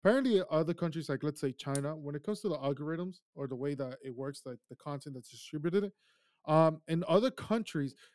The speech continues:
they distribute content that's more informative, more that, that teaches people, right? Like engineering and fucking science and math and shit like that. But when you look at the content that is distributed out here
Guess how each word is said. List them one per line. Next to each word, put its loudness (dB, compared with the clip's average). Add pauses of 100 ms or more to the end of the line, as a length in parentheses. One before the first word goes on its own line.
(120)
they 4
distribute 0
content -2
that's -2
more 0
informative, -4
more -2
that, -6
that -8
teaches -6
people, -14
right? -6
Like -10
engineering 0
and -14
fucking -16
science -8
and -12
math -4
and -12
shit -16
like -20
that. -20 (680)
But 8
when 6
you 6
look 4
at 0
the -4
content 0
that 2
is -2
distributed -4
out -12
here 2